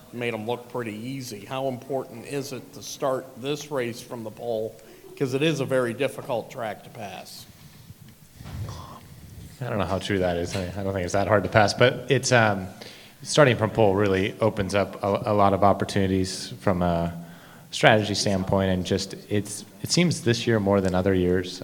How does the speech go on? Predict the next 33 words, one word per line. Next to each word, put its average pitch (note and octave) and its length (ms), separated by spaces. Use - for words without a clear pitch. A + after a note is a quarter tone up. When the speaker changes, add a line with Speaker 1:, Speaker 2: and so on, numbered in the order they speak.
Speaker 2:
um, F2 340
clean G2+ 260
air F2 140
makes E2+ 340
a - 80
pretty F2 280
big E2 280
difference, D#2+ 580
and, E2 340
and F#2+ 120
how F2 120
you're E2 180
able E2+ 280
to E2 400
kinda F2 180
manage E2+ 340
the D#2+ 80
tires E2 500
and, D#2+ 280
and D#2+ 180
whether E2 360
or E2 40
not, E2 300
you G2+ 60
know, E2+ 80
you E2+ 100
can, F2+ 240
you G2+ 100
can F#2 120
make F2 180
'em E2+ 120
last. F2 440
So E2+ 320